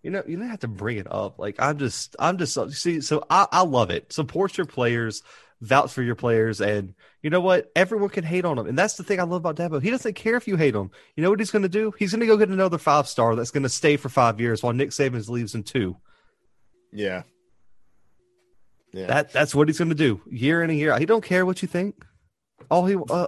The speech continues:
Speaker 1: all he's gonna do is run it up.
Speaker 2: <laughs> Facts.
Speaker 1: He's gonna get another ring, and you're gonna be just as upset.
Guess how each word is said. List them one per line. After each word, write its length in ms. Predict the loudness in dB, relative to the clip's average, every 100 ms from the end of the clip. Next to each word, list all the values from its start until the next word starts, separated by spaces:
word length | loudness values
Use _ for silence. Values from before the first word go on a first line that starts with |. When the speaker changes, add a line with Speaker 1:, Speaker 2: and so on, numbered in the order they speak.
| 2
Speaker 1:
all 140 | 2
he's 100 | 2
gonna 160 | 0 0
do 200 | 2 2
is 120 | 2
run 140 | 0 0
it 80 |
up. 340 | 2 2 -2 _ _ _ _ _ _ -10
Speaker 2:
<laughs> 260 | -8 -8
Facts. 440 | -10 -12 -12 -14 -20 -14 -12 -2
Speaker 1:
He's 100 | 0
gonna 140 | 2 2
get 140 | 2
another 280 | 4 6 8
ring, 480 | 6 4 2 0 -4 -12 _
and 100 | 0 2
you're 60 |
gonna 120 | 2
be 160 | 2 0
just 380 | 0 2 2 4
as 100 | 2
upset. 440 | 2 0 -4 -4